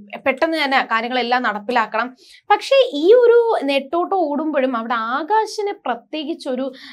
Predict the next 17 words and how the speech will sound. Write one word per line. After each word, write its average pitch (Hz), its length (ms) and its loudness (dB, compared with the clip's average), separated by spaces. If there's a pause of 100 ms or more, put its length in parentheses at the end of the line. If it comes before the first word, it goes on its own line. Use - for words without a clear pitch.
ആ, 202 100 0
ചാഞ്ചാട്ടമൊന്നുമില്ല. 226 1200 -2
ഇല്ലെങ്കിൽ 196 340 -2
എല്ലാ 208 240 4
കാര്യങ്ങളും 262 360 2
എടുത്തെടുത്ത് 247 400 -2
ചെയ്യുന്നത് 240 340 -6
ആകാശാണെങ്കിൽ 233 760 -4 (340)
ഇപ്പോ 480 500 2
പ്രത്യേകിച്ച്, 440 1000 0
ആ, 285 220 2 (300)
ആകാശിൽ 311 640 0
ഒരു 262 160 2
മാറ്റം 277 680 -4 (120)
ഉണ്ടായിട്ടുണ്ടെന്ന് 240 1000 -2
അശ്വിന് 254 540 -6
മനസ്സിലായി. 190 640 -6